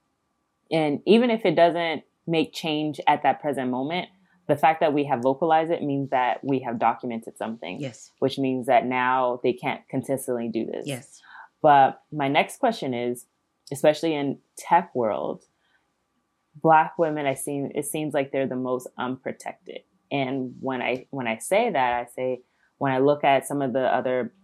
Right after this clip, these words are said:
Speaker 1: Black male colleagues, they'll see something happening and they'll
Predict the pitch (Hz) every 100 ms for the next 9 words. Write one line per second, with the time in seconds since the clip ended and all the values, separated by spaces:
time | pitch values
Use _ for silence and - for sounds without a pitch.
0 | - 135 131 131 - 127 120 117 - 147
1 | 151 151 110 113 - - - _ _ -
2 | 151 165 151 - 151 151 139 - 139 131
3 | 120 123 - 143 135 - 123 120 120 117
4 | _ _ _ _ 147 139 139 143 139 139